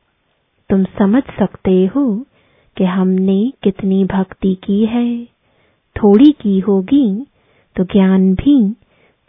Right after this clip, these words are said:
थोड़ा ही उठाएंगे और थोड़ों को समझाएंगे। बहुत भक्ति की होगी तो ज्ञान भी बहुत उठाएंगे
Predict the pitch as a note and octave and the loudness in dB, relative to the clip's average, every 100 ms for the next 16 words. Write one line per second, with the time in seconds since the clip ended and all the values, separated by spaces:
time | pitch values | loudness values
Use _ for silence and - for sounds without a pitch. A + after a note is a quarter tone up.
0 | - G3 G3 G3 G3 C#4 C4 F#3+ G3 F#3+ | 0 4 4 4 4 4 4 2 0 0
1 | F#3+ F#3 F#3+ C#4 G3+ A#3+ - _ _ _ | 0 0 2 2 2 -2 -8 _ _ _
2 | _ G3+ F#3+ - - G3 G#3 C#4+ - G3 | _ -2 0 -2 -2 0 2 0 0 -2
3 | - G3 F#3 F3+ - G3 F#3+ G#3 A#3 A#3+ | -2 -2 -2 -4 -4 -2 0 0 0 -2
4 | A#3+ B3 _ _ _ _ _ _ _ _ | -2 -8 _ _ _ _ _ _ _ _
5 | - F#3 F#3+ F#3 F#3 G3 F#3 - C#4 C#4+ | -4 0 0 0 0 2 0 0 4 4
6 | - G3 F#3+ G3 F#3+ A3 C#4 G3 B3 - | 2 0 2 2 2 4 2 2 -4 -12
7 | _ _ _ - F#3 F3+ F#3+ F#3 F#3 F#3 | _ _ _ -4 -2 2 2 2 2 -2
8 | - D4 A3+ G3+ C4+ _ _ _ _ - | 0 0 0 -2 -8 _ _ _ _ -2
9 | G3 G#3 C#4 G#3+ F#3+ - G3 F#3+ F#3+ F#3+ | 2 4 2 2 0 0 0 0 0 0
10 | C#4 G3+ A#3+ | 2 2 -2